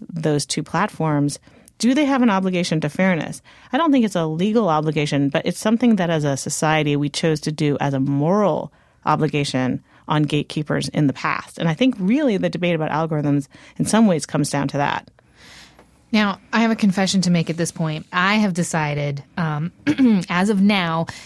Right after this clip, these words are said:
Speaker 2: not to have a personal Facebook account. I am on Facebook as a journalist, but I cannot friend people. And part of the reasons I'm not on it is because of the privacy question.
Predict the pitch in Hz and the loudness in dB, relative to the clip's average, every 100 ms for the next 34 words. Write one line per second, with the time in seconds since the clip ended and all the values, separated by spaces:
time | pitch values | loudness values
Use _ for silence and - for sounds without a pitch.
0 | - - 165 175 175 180 - - 170 156 | -8 2 4 6 4 0 -4 -2 0 0
1 | 151 147 - 156 165 151 160 156 160 - | -2 -2 -6 -4 -2 0 0 0 0 -2
2 | 170 - - 254 262 269 277 _ _ - | -4 -4 -6 -4 -4 -2 -4 _ _ -4
3 | 170 170 - 170 190 220 220 - 214 - | 0 0 0 2 2 2 -2 0 -4 0
4 | 180 170 147 165 165 180 202 226 - - | 0 0 0 0 0 2 0 -2 -6 -16
5 | - - - _ - 170 165 175 170 - | -20 -20 -20 _ -2 -2 0 0 0 -4
6 | - 175 175 190 208 208 - - 208 226 | -4 0 2 4 4 2 -4 -4 -4 -2
7 | 233 247 240 - 185 170 170 - - 277 | -2 -2 -6 -6 -2 0 -2 -4 -2 0
8 | 294 233 190 180 185 175 170 - - - | 0 0 2 2 2 2 -2 -10 -20 -10
9 | - 175 170 160 147 151 170 - 170 165 | 0 2 2 2 -2 -2 -4 0 2 4
10 | 165 156 156 - 156 - 165 165 160 151 | 2 0 -4 -4 -4 -2 -2 0 -2 -2
11 | 165 165 151 156 165 - 147 - 165 165 | -4 -2 -2 -2 -6 -6 -6 -6 -4 -2
12 | 190 | -2